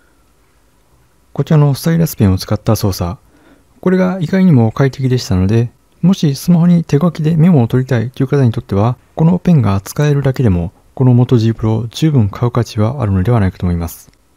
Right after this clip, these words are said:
ということで、今回はモトローラの最新スマホ、元Gプロを購入しましたので、ペンを使った基本的な機能の紹介から、アンツツのベンチマーク、それから動画の書き出しなどを行った結果ご紹介しました。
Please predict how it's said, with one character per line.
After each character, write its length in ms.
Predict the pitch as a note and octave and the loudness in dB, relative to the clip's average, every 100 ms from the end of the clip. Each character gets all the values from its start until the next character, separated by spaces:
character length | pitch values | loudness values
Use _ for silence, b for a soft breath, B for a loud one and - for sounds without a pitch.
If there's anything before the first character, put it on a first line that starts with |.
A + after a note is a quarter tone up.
| _ | _
と 80 | G3+ | -4
い 20 | |
う 40 | G#3 | -4
こ 100 | A3+ | -2
と 100 | F#3+ | -2
で、 160 | E3 | -2
今 180 | D#3+ G#3+ | 0 -2
回 180 | G3 B2 | 0 -2
は 320 | A2+ A#2 G#2+ | 0 -2 -2
モ 140 | C3 C3+ | -2 0
ト 100 | G#3 | 0
ロ 100 | F#3 | 0
ー 20 | |
ラ 40 | A2 | 0
の 200 | A2+ A#2 | 0 0
最 180 | C3 | -2
新 200 | B2 C3 | 0 0
ス 120 | A2 A2 | 0 -2
マ 80 | |
ホ、 180 | F2 F#2+ - - | -2 -4 -8 -4
元 260 | B2+ E3 | -2 0
G 200 | C#3 D#3 | -2 -2
プ 140 | C#3+ C#3 | -2 0
ロ 120 | C#3 | 0
を 60 | C3+ | 0
購 240 | - C3+ | 0 2
入 140 | C3 | 2
し 120 | B2+ C3+ | 0 0
ま 100 | B2+ | 0
し 60 | |
た 80 | - | 0
の 120 | G2 | 0
で、 220 | A2 C3+ B2+ _ - | 2 0 -2 _ 0
ペ 100 | E3+ | 2
ン 100 | A#2 | 2
を 80 | |
使 200 | G2+ - | 0 -2
っ 60 | G#2+ | -4
た 300 | - C3+ B2 | -2 0 0
基 180 | - - | -2 0
本 140 | C3+ | 2
的 180 | B2+ B2+ | 2 0
な 160 | B2 A#2 | 2 2
機 140 | - | 2
能 160 | G#2 F2+ | 2 2
の 120 | F2+ | -2
紹 220 | - G2 | -2 -2
介 180 | G2 F#2+ | -2 -4
か 120 | - | -2
ら、 240 | A2 B2 - _ _ _ _ | -2 -4 -8 _ _ _ _
ア 120 | C3+ | 0
ン 80 | B2+ | 0
ツ 100 | F#2+ | -2
ツ 180 | - B2+ | -2 2
の 140 | C3 | 4
ベ 140 | A2 | 4
ン 60 | A#2 | 2
チ 120 | - | 2
マ 140 | G2+ F2+ | -2 -2
ー 40 | |
ク、 280 | - F2+ - _ | -6 -10 -10 _
そ 140 | - | -2
れ 80 | C3+ | -2
か 80 | B2+ | 0
ら 300 | B2 A2+ - | -2 -2 -6
動 220 | B2 B2+ | -4 0
画 80 | C3 | 0
の 100 | B2 | 0
書 60 | A#2 | -2
き 120 | A2+ | -6
出 60 | A2 | -6
し 120 | - | -2
な 100 | G#2 | -2
ど 100 | E2+ | -2
を 60 | - | -2
行 80 | |
っ 100 | F#2+ | -2
た 120 | F#2+ - | -2 -6
結 180 | F#2+ | -8
果 140 | - B2+ | -6 -6
ご 60 | |
紹 200 | G#2+ G2 | -4 -6
介 160 | F2+ F2 | -4 -6
し 80 | F#2 | -4
ま 100 | F2 | -6
し 60 | |
た。 280 | - F2+ E2+ | -4 -8 -8